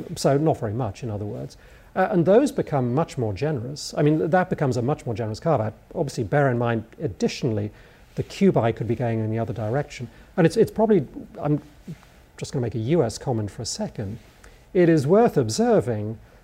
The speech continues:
that Pillar two is moving in a, I'll use loose terms, in, in a more generous direction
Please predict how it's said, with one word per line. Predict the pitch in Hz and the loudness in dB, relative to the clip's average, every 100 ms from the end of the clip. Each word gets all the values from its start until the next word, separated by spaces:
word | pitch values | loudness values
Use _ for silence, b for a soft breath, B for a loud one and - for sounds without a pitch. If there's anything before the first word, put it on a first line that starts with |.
| - | -2
that | 160 147 143 - - - - | 4 4 2 -2 -20 -20 0
Pillar | 208 190 | 4 4
two | - - 262 214 135 139 | 4 -2 2 4 4 2
is | 156 127 | 0 2
moving | 147 143 127 123 | 4 4 4 0
in | - 131 | 0 0
a, | 123 120 - - - - 120 | 0 -4 -10 -20 -20 -16 -14
I'll | 123 | -8
use | 113 107 95 | -6 -4 0
loose | 127 160 | 2 2
terms, | - 123 101 120 - - - | 0 -4 -4 -6 -12 -20 -8
in, | 151 | -4
in | 127 | -2
a | 123 | -2
more | 120 | -2
generous | 101 185 202 131 - | 0 2 2 2 0
direction | 110 104 95 - 117 135 | -2 -2 -6 -10 -14 -14